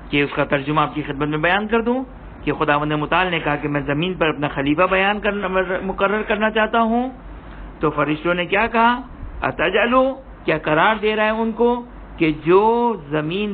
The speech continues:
पर फसाद करेंगे, खून बहाएंगे,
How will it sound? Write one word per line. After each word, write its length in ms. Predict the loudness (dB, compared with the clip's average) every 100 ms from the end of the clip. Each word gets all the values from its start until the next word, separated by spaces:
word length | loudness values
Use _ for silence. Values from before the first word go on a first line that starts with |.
| 0
पर 260 | 0 0 -4 -4
फसाद 420 | -2 4 4 2
करेंगे, 460 | 0 -2 -2 -2 -2
खून 340 | -2 0 0 2
बहाएंगे, 680 | 4 4 2 0 0 -2